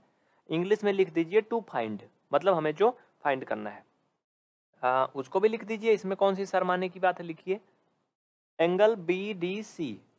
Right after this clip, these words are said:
बीडीसी ये क्या करना बेटा, हमें फाइंड करना है। अब हम क्या करेंगे, यहाँ पर सॉल्यूशन करना शुरू करेंगे, ठीक है, यहाँ पर इसका सॉल्यूशन शुरू करेंगे।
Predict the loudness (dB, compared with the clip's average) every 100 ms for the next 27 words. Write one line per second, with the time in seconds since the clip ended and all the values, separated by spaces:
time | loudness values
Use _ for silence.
0 | _ _ _ -14 -8 -6 -6 -6 -8 -8
1 | -10 -10 -6 -4 2 2 4 2 0 -2
2 | -2 -2 -2 -6 _ _ 0 2 2 0
3 | 0 0 -4 -6 _ _ _ 2 4 4
4 | 2 4 4 4 2 2 2 2 2 0
5 | 0 -4 -4 0 0 0 -4 -4 0 0
6 | 0 -6 -12 _ _ _ _ _ _ -6
7 | -2 -2 -4 _ _ 0 2 2 0 0
8 | -2 -2 -4 -4 -6 -4 0 0 -2 -6